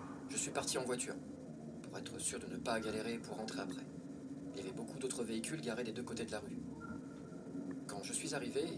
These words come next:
j'ai immédiatement remarqué quelque chose d'étrange à propos de la maison. Elle était peinte entièrement en noir et se situait tout au bout de la rue qui donnait sur un champ de blé. Elle était posée sur des vérins qui devaient servir à la déplacer. Avez-vous déjà vu quelque chose qui ne devait pas être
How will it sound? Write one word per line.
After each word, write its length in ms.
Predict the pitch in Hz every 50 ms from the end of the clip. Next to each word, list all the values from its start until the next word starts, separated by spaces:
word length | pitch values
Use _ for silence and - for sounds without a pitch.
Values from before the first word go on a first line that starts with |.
| 135 -
j'ai 180 | 117 - 135
immédiatement 460 | 135 - 151 147 147 139 - - 123 120
remarqué 340 | - 107 107 - - 139
quelque 240 | 131 - - 117 -
chose 200 | 113 - 120 117
d'étrange 380 | 113 117 117 - - 98 95 92
à 40 | 92
propos 280 | 95 101 98 95 -
de 60 | 95
la 60 | - -
maison. 180 | - - - - - - - - - - - - - - - - - - - - - - - -
Elle 80 | 95
était 160 | 95 - 98
peinte 320 | - - 131 131 135 - - -
entièrement 420 | 131 135 135 - 143 131 120 123 117
en 120 | 110 107
noir 320 | 104 107 107 123 139 143 - - - - - - - - - -
et 60 | 127
se 100 | - 139
situait 440 | - - - - - 131 131 143 139 139
tout 220 | - 185 185 - 160
au 40 | 151
bout 200 | - - 143 143
de 80 | -
la 100 | 120 123
rue 180 | 120 123 - 165
qui 140 | - - -
donnait 200 | 127 117 120 127
sur 220 | - - - 120
un 140 | 113 104 107
champ 200 | - - 117 117
de 60 | 110
blé. 160 | - - - - - - - - - - - - - - - - - - - - - - -
Elle 80 | -
était 180 | - - - 143
posée 280 | - - 147 139 - 160
sur 160 | 151 - 123
des 100 | 131 131
vérins 280 | 113 131 123 - - - - - - - -
qui 80 | - -
devaient 140 | - - 202
servir 400 | - - - 98 - 123 120 104
à 40 | 92
la 80 | 90
déplacer. 420 | - 104 - - 110 - - - - - - - - - - - -
Avez-vous 400 | - - - 151 139 - 202 214 196 - -
déjà 280 | - 131 131 - 139
vu 160 | 131 127 160 165
quelque 300 | - - - - 117 113
chose 300 | - - - - - -
qui 200 | - - 123 120
ne 40 |
devait 200 | 113 113 113 120
pas 180 | 113 - 117 113
être 280 | 117 120 - - - -